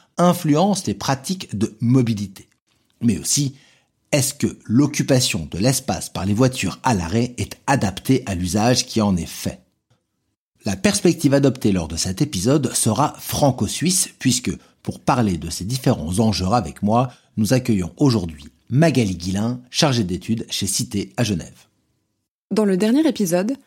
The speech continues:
Speaker 2: nous avons parlé du fait qu'une amélioration du stationnement vélo était à même de faciliter et d'encourager l'usage de ce mode. A contrario, des politiques de stationnement coercitif peuvent contribuer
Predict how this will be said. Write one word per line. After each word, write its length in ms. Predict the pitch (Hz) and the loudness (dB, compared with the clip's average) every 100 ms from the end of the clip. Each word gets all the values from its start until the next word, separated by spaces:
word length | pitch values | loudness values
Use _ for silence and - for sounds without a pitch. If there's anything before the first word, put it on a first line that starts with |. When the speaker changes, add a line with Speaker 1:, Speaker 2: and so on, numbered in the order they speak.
| _ _ - | _ _ -2
Speaker 2:
nous 120 | 196 | 0
avons 180 | 190 196 | 2 2
parlé 240 | 247 302 | 2 2
du 160 | 214 190 | 0 -2
fait 260 | 202 208 | -4 -4
qu'une 160 | - 202 | -2 2
amélioration 600 | 233 269 240 214 - 196 | 4 4 2 0 0 -2
du 120 | 165 | -2
stationnement 520 | 160 254 - 208 180 | -2 -2 0 0 2
vélo 360 | 180 202 160 - | 2 2 0 -2
était 300 | 190 254 254 | -2 0 0
à 60 | 185 | 2
même 260 | 185 240 | 2 2
de 80 | 185 | 2
faciliter 720 | 165 214 - 240 185 185 214 | 0 -2 0 0 0 -2 -2
et 100 | - | -4
d'encourager 600 | 165 226 262 214 175 190 | 0 0 0 0 0 0
l'usage 300 | 202 185 220 | 0 0 0
de 100 | 214 | 0
ce 140 | 196 175 | -2 0
mode. 240 | 160 147 170 _ _ _ - | -2 -4 -12 _ _ _ -8
A 80 | |
contrario, 640 | 175 311 294 202 180 214 - _ _ | 0 2 2 2 2 0 -6 _ _
des 120 | 185 | 0
politiques 400 | 190 277 262 285 | 4 4 4 4
de 80 | 240 | 4
stationnement 480 | 190 233 233 202 180 | 4 2 4 4 4
coercitif 600 | 254 269 - 190 190 220 | 4 2 0 -2 -2 -2
peuvent 200 | - 170 | -8 -4
contribuer 580 | - 247 247 175 175 | -2 0 0 2 2